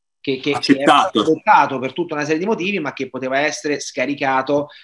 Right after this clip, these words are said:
Speaker 1: nel momento in cui quelle, le ragioni che avevano portato alla sua ascesa venissero meno, che è esattamente quello che è successo più o meno alla metà degli anni settanta. Ecco, questa analisi però era totalmente assente, diciamo, negli ambienti, eh, soprattutto del, del P C,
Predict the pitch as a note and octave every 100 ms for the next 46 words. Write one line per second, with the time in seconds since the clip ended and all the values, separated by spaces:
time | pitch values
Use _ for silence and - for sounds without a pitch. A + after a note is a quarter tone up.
0 | - C3 C#3 D3+ C#3+ C3 - D3 C#3+ C3+
1 | C3+ C3+ C3+ C#3 C#3 C#3 E3 F3+ C#3+ C3
2 | C#3 C3 B2+ A#2+ C#3 C3+ B2+ B2 C3+ B2
3 | - B2+ A#2 A#2 A#2 F3+ F#3+ C#3 C#3 A2+
4 | A2+ - B2+ A#2+ A#2+ A#2+ G#2+ - - B2
5 | - G#2+ A#2 A#2+ A#2 A#2 A#2 A#2+ A#2 A2+
6 | A2 A2+ F#2 F#2 G2+ - - - - G3
7 | F#3 D3 G#3+ G#3 G#3 G3+ G3+ E3 D#3 D#3
8 | E3 E3 C#3+ C#3+ C#3 - C#3 C#3 D#3 D3
9 | C#3 - D3 A#2+ G#2 G#2 - A2 G#2+ A#2
10 | A2+ A2+ A#2 A#2+ B2 A#2 A#2 A2 G#2 G#2
11 | F#2 - A2 A2+ C3+ B2+ A#2 - _ -
12 | - - A#2 A#2+ A#2 C3 - D#3 D3 G#3+
13 | F3 G3+